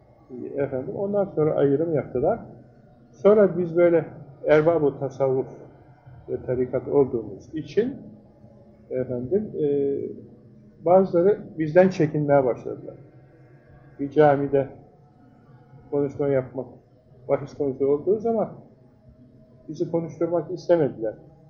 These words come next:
Mesela Avustralya'da, ben Avustralya'ya gitmeden önce oradaki kardeşlerim, bizim kardeşlerimizin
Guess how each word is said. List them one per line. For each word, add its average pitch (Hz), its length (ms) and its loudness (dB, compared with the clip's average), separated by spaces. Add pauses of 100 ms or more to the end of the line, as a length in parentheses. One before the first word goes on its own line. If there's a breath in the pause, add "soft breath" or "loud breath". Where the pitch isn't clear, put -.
(160)
Mesela 151 560 4 (560)
Avustralya'da, 156 800 4 (1700 loud breath)
ben 165 140 8
Avustralya'ya 175 600 6
gitmeden 135 460 -2
önce 139 360 -4 (1080)
oradaki 175 420 0
kardeşlerim, 143 600 0 (1000)
bizim 196 420 0
kardeşlerimizin 170 1120 2